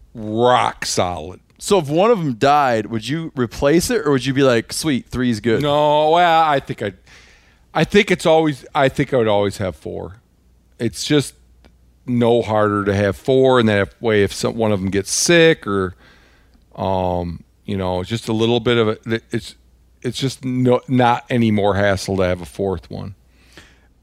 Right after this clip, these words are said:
Speaker 2: I feel like one time we took those llamas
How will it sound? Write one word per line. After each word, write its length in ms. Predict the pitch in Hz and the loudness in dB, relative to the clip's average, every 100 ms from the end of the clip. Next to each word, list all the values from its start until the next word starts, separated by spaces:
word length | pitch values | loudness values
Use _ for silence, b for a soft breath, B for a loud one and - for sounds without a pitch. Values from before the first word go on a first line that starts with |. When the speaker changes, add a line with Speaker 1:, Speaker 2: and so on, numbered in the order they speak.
| _ | _
Speaker 2:
I 60 | 175 | -4
feel 160 | - 523 | 2 0
like 100 | 175 | 2
one 140 | 208 | -2
time 260 | 220 190 160 | 2 2 2
we 100 | 147 | -2
took 260 | - 196 - | -2 -2 0
those 320 | 170 147 123 | 0 2 0
llamas 640 | 135 143 151 139 117 - | 0 2 2 0 -4 -8